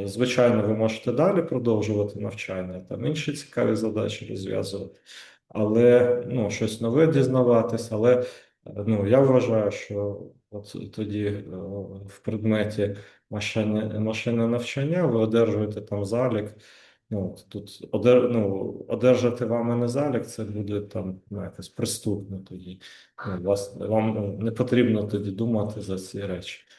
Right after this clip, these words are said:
Ось, в общем, я пропоную таке, таким чином, трошечки нестандартним для українських компаній, долучитись, е, до, е, роботи, е, зі штучним інтелектом.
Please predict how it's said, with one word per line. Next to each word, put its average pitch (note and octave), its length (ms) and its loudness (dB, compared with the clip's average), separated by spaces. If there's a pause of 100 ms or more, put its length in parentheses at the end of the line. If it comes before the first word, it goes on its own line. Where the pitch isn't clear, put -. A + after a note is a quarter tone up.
(240)
Ось, A2 240 -6
в B2+ 60 0
общем, D#3 340 2
я D3 80 6
пропоную D3+ 520 4
таке, B2+ 460 2
таким C#3 480 2
чином, C3 520 0 (380)
трошечки A#2+ 580 0
нестандартним B2+ 880 2
для G#2+ 160 0
українських A2+ 640 0
компаній, B2+ 640 0 (480)
долучитись, A2+ 1160 0 (120)
е, G2+ 380 0
до, A2 500 2 (720)
е, - 40 -14 (200)
роботи, A2 720 0 (500)
е, F#2+ 140 -10
зі G#2+ 140 -2
штучним G#2+ 640 -2
інтелектом. G2+ 800 -4